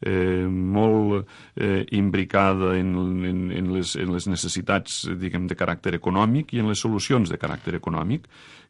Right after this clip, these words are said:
que, em, potser, mm, ja aleshores es feia evident que amb la, amb, amb l'Esperit Sant potser no n'hi havia prou. Aleshores calia de més seny, és a dir, calia una, una tasca de gestió i d'arribar, i d'arribar a tothom. Però, en qualsevol cas, en aquest moment,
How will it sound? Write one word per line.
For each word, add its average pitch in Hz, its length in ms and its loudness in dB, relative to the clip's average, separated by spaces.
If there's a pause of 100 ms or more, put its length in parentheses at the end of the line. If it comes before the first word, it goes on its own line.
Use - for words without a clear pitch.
(120)
que, 90 920 0 (280)
em, 92 240 -2
potser, 101 540 2
mm, 110 580 -4 (140)
ja 107 100 2
aleshores 107 380 2
es 98 100 -4
feia 104 220 2
evident 101 260 2
que 104 120 -2
amb 101 120 2
la, 104 80 2 (140)
amb, 98 180 -2
amb 104 200 0
l'Esperit 101 340 -4
Sant 107 180 0
potser 117 220 -2
no 104 80 0
n'hi 104 100 0
havia 101 160 -2
prou. 76 280 -4
Aleshores 92 360 -6
calia 101 320 -6
de 98 80 -4
més 98 220 -2 (100)
seny, 110 400 0
és 104 100 -4
a 98 60 -6
dir, 98 160 -6
calia 98 280 -2
una, 104 240 -2 (300)
una 101 200 0
tasca 101 320 0
de 101 100 0
gestió 104 640 0 (320)
i 101 120 0
d'arribar, 101 640 2
i 101 100 -2
d'arribar 98 320 0
a 101 80 -4
tothom. 90 300 -4
Però, 90 160 -2
en 95 80 -2
qualsevol 98 420 -2
cas, 107 140 -2
en 117 100 -2
aquest 101 160 -2
moment, 101 300 0